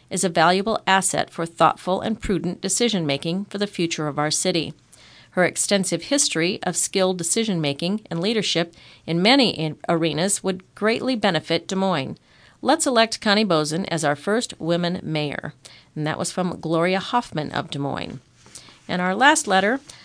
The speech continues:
Iowa needs seizure supports for schools. There needs to be immediate action taken in the Iowa Senate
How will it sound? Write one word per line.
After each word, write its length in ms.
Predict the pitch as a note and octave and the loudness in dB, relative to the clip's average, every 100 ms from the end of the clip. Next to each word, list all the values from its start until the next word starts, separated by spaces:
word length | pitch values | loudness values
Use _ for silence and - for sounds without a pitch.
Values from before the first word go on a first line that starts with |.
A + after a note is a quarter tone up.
| - - - | -20 -6 2
Iowa 280 | A#3+ D4 | 4 6
needs 300 | C#4+ B3 B3 | 6 6 4
seizure 400 | - A#3 A#3 A#3+ | 2 0 0 0
supports 540 | A#3 B3+ - E3 E3 - | 0 -2 0 0 0 -4
for 180 | - F3 | -4 -2
schools. 680 | - - E3 - - - - _ _ - - _ | -2 0 0 -2 -6 -6 -8 _ _ -20 -20 _
There 120 | A#3+ B3 | 2 4
needs 260 | D4+ E4 | 4 2
to 80 | - | 0
be 120 | B3 | 2
immediate 440 | A3 G3+ G#3 B3 - | 4 4 2 2 0
action 340 | D#3+ D#3+ - F#3 | 0 0 0 -2
taken 400 | - E3+ E3 D#3+ | 0 0 0 -4
in 160 | - | -2
the 140 | F3+ - | -2 2
Iowa 260 | F3+ G3 | 2 2
Senate 420 | A3 - D3+ - | 0 0 -2 -4